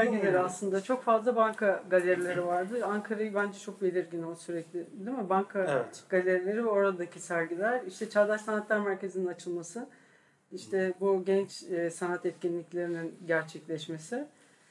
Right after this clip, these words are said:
Speaker 1: E, o döneme denk geliyor.
Speaker 3: İlkini bizim hocalar yapmıştı
Speaker 1: Evet.
Speaker 3: zaten heykel bölümü. Yo, resim bölümü hocaları da vardı.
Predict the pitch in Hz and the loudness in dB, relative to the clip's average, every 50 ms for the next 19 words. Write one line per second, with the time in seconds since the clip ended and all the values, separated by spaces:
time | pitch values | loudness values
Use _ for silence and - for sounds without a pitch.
0 | _ _ _ _ - 180 175 170 175 175 190 202 190 196 190 180 175 170 170 160 | _ _ _ _ -8 -4 -2 -2 0 2 0 2 2 2 0 2 0 -2 -2 -2
1 | 165 165 165 - - 180 170 190 226 254 285 285 - 202 196 190 180 196 185 170 | -4 -6 -6 -6 -6 -4 -2 0 0 0 0 0 -2 -4 -4 -4 -2 0 2 4
2 | 160 160 160 160 147 139 120 - - - - 202 208 202 196 123 123 - 131 135 | 6 6 6 6 6 4 0 -2 -4 -6 -2 0 2 4 4 2 2 -2 -6 -8
3 | 135 131 - 147 139 127 127 127 123 135 160 185 185 180 - - 165 156 135 135 | -8 -8 -4 -4 -2 -2 -2 -4 -2 0 0 -2 -2 -6 -8 -4 -2 -2 0 0
4 | 151 143 - 156 160 156 151 156 156 139 139 143 139 147 143 127 139 127 123 120 | -2 -4 -2 0 0 2 2 2 0 0 0 0 0 0 0 0 0 2 2 2
5 | 117 117 117 117 | 2 0 -2 -8